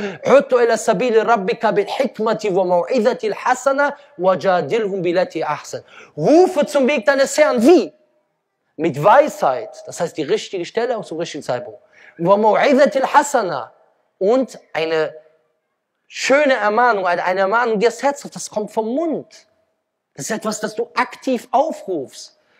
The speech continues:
„Wajadilhum billati ahsan.“ Dieser Jidal kann nur mit Mund oder natürlich mit dem Stift sein, aber nicht, indem du einfach nur Taten machst. Ja, nicht, dass das jemand falsch versteht.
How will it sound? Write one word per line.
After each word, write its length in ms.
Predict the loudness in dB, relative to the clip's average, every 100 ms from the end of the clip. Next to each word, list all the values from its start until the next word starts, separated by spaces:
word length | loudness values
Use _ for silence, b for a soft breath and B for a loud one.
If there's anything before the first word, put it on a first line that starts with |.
| _
„Wajadilhum 960 | 4 4 4 4 4 2 0 0 2 2
billati 420 | 2 0 0 -6
ahsan.“ 580 | -6 -8 -8 -8 -8 -14 _ _ _ _ 0
Dieser 240 | 2 2
Jidal 480 | 2 2 2 4 2
kann 220 | 2 -4
nur 380 | -2 -2 -4 -6 b b
mit 160 | -2 2
Mund 220 | 2 4
oder 80 | 2
natürlich 320 | 0 -6 -6
mit 100 | -4
dem 120 | -4
Stift 340 | -6 -8 -8 -4
sein, 180 | -4 0
aber 160 | 0
nicht, 300 | 0 -2 -6 B B
indem 340 | -2 2 2 2
du 80 | 2
einfach 340 | 0 -2 -4
nur 240 | -2 -2 -2
Taten 380 | -4 -4 -8
machst. 340 | -12 -12 -14 -8
Ja, 460 | 2 4 4 2 -6 B B B
nicht, 240 | -4 -2 0
dass 120 | 0
das 160 | 0 0
jemand 300 | 0 -2 0
falsch 340 | 2 2 0
versteht. 480 | -4 -2 -6 -6